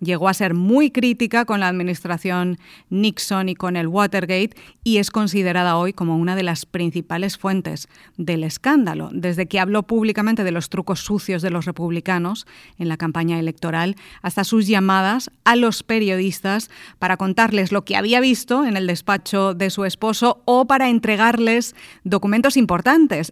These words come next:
especialmente después de su separación en mil novecientos setenta y tres. Así que la serie lo cuenta todo,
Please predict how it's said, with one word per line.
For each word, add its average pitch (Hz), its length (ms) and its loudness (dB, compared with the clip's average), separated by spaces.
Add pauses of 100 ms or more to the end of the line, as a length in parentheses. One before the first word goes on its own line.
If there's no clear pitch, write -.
(120)
especialmente 180 640 -2
después 175 340 -4
de 175 100 -2
su 180 100 -6
separación 170 720 -6 (300)
en 165 80 0
mil 170 100 2
novecientos 185 400 -2
setenta 170 320 -4
y 160 60 -6
tres. - 320 -6
Así 208 160 2
que 240 100 2
la 226 140 4
serie 254 160 6
lo 220 120 2
cuenta - 260 2
todo, 175 400 0